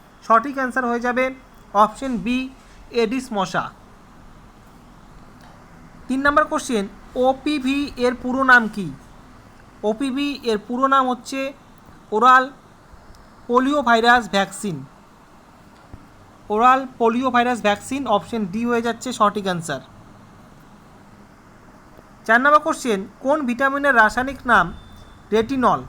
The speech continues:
সঠিক অ্যান্সার এখানে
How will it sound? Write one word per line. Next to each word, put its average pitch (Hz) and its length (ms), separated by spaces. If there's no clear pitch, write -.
সঠিক 214 280
অ্যান্সার 285 340
এখানে 254 240